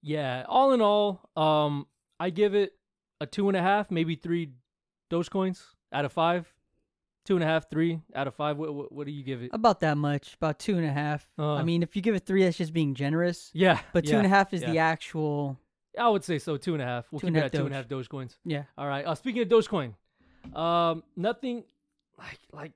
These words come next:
Speaker 1: just recently, I mean, just like always, these last few shows I've said it, nothing exciting going on in the crypto world.
Speaker 2: Mm-hmm.
Speaker 1: I think maybe the most ex-, eh, somewhat is that last week, um, A M C Theaters, the chain,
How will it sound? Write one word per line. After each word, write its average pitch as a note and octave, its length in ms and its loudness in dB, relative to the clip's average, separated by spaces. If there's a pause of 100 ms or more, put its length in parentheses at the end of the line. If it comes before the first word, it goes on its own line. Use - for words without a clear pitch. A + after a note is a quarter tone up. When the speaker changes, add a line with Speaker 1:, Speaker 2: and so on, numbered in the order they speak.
Speaker 1:
just F#3+ 260 -12
recently, F3+ 580 -4
I E3+ 60 -6
mean, E3 140 -8
just D#3 180 -8
like D#3+ 180 -6
always, E3+ 540 -2
these C3+ 180 -12
last D3 240 -6
few D#3 80 -12
shows C#3+ 240 -8
I've C3 100 -10
said C#3+ 240 -8
it, D3 180 -4 (340)
nothing F3+ 380 -4
exciting D#3+ 500 -4
going C#3+ 220 -6
on C#3+ 140 -4
in C3+ 60 -6
the C3 60 -8
crypto C3 360 -8
world. A#2 320 -8 (260)
Speaker 2:
Mm-hmm. D3+ 200 -2
Speaker 1:
I F3 80 2
think G#3 240 2
maybe G3 200 4
the E3+ 100 2
most F3 300 2
ex-, - 340 -16 (100)
eh, D4 220 -4
somewhat C4+ 520 4
is F#3+ 180 4
that E3+ 240 4
last G3 340 2
week, G#3+ 400 0
um, D#3 240 2
A F3+ 160 2
M G#3 100 2
C A#3 280 -4
Theaters, A#3+ 440 -4
the D#3+ 80 -8
chain, B3+ 380 -4